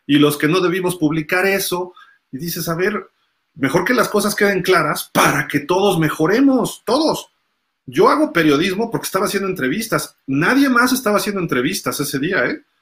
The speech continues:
Como los Pumas llevan a sus medios y todos perdieron los Pumas, entonces ya nadie bajó a hacer entrevistas. Había uno o dos por allá que ya habían hasta acabado, o sea, hicieron una entrevistita con Alex García y se fueron.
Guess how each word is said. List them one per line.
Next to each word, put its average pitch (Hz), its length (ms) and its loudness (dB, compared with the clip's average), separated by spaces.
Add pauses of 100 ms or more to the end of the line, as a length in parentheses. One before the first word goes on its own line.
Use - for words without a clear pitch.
(140)
Como 139 580 4 (280)
los 139 220 -2
Pumas 202 460 0
llevan 165 300 0
a 143 80 -2
sus 135 220 -6
medios 160 600 -4 (440)
y 139 160 -2
todos 180 380 -2
perdieron 135 360 0
los 208 120 -4
Pumas, 254 480 -4 (420)
entonces 180 460 -2
ya 170 100 0
nadie 190 240 0
bajó 170 240 -2
a 165 40 -2
hacer 170 160 -4
entrevistas. 160 640 -4 (100)
Había 196 280 2
uno 240 240 4
o 226 40 4
dos 240 220 0
por 202 160 0
allá 208 240 0
que 165 160 0
ya 190 120 2 (280)
habían 175 260 0
hasta 175 240 -2
acabado, 131 440 0
o 113 40 -4
sea, 131 120 -2
hicieron 175 220 -2
una 196 100 -2
entrevistita 131 720 -2
con 117 200 -2
Alex 190 240 0
García 202 500 -2 (420)
y 151 120 -4
se 180 100 0
fueron. 285 420 0